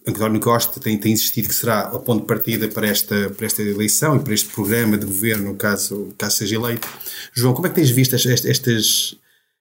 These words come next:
esta campanha e esta insistência que António Costa tem tido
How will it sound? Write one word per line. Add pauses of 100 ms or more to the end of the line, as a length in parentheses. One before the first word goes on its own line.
(140)
esta
campanha
e
esta
insistência
que
António
Costa
tem
tido